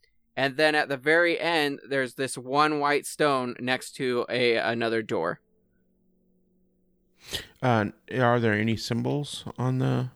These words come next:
Speaker 2: stones?
Speaker 1: Oh, and you, you also notice the stone balls that I was telling Zeke about. Or not, yes, these
Speaker 2: Gotcha.
Speaker 1: stone, super
Speaker 2: Is
Speaker 1: smooth balls.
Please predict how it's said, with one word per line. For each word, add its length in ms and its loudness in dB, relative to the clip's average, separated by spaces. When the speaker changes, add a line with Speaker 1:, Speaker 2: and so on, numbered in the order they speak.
Speaker 2:
stones? 600 -2
Speaker 1:
Oh, 160 4
and 140 4
you, 240 2
you 200 0
also 340 4
notice 400 -2
the 160 -8
stone 340 -6
balls 280 0
that 140 0
I 40 -2
was 160 -8
telling 360 -12
Zeke 280 -8
about. 300 -6
Or 120 2
not, 300 0
yes, 380 -6
these 200 -8
Speaker 2:
Gotcha. 160 -2
Speaker 1:
stone, 380 -2
super 320 4
Speaker 2:
Is 80 0
Speaker 1:
smooth 300 0
balls. 480 6